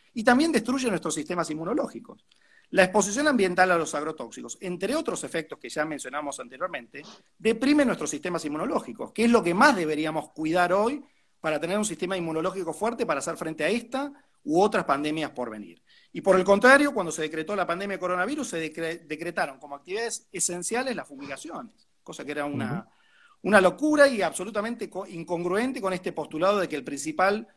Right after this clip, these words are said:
Speaker 1: la principal responsabilidad de un gobierno es cuidar la salud de todas y de todos,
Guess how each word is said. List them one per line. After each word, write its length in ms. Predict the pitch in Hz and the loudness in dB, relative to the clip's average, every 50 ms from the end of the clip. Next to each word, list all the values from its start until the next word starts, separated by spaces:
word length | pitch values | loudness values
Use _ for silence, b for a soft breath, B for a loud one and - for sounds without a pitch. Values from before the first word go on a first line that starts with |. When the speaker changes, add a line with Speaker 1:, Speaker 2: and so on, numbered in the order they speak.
| _ _ _ _ _ _ _ - | _ _ _ _ _ _ _ -6
Speaker 1:
la 140 | - 160 147 | -4 -2 -2
principal 320 | 165 151 165 165 190 220 | -2 -2 0 2 2 4
responsabilidad 500 | 214 190 - 165 156 147 151 147 175 190 | 4 2 0 -2 -4 -6 -4 -4 -2 -2
de 60 | 180 | -2
un 40 | 175 | -2
gobierno 320 | 160 151 151 190 240 240 214 | -2 -2 -2 -2 -2 -4 -6
es 60 | - | -6
cuidar 220 | - 139 147 151 | -6 -4 -2 -2
la 80 | 143 123 | -2 -4
salud 240 | - 123 127 147 143 | -6 -6 -6 -6 -6
de 100 | 131 127 | -6 -6
todas 320 | 151 160 151 143 - - | -6 -4 -4 -4 -6 -8
y 40 | 113 | -12
de 80 | 113 | -12
todos, 440 | 123 147 - - 131 101 92 - - | -12 -10 -8 -8 -8 -10 -12 -18 -20